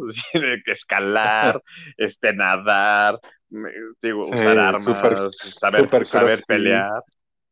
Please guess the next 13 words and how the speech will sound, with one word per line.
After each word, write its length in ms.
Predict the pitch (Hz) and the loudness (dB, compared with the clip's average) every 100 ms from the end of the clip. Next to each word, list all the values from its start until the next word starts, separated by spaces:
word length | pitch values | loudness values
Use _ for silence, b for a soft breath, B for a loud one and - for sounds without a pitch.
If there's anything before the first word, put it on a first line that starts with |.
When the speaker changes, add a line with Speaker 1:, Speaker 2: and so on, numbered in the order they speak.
| _ _ _ - | _ _ _ -12
Speaker 1:
Es, 100 | 135 131 | -10 -8
es 120 | 143 | -8
exacto, 560 | 131 151 175 - 139 123 | -6 -2 -4 -4 -6 -4
¿no? 300 | 120 196 139 | -4 -6 -6
Es 100 | - | -8
como 360 | 143 135 110 _ | -12 -12 -14 _
que, 80 | 104 | -12
o 140 | 107 | -6
sea, 140 | 113 113 113 113 - | -2 -2 -4 -12 -16
muchos, 760 | 98 117 127 147 147 143 123 | -14 -10 -4 -2 0 0 0
muchas 560 | 131 143 - 143 131 - | -2 -2 0 2 0 -2
y 420 | 120 107 101 98 104 | -10 -8 -8 -10 -10
muches 580 | 131 135 135 127 123 | -8 -6 -4 -4 -6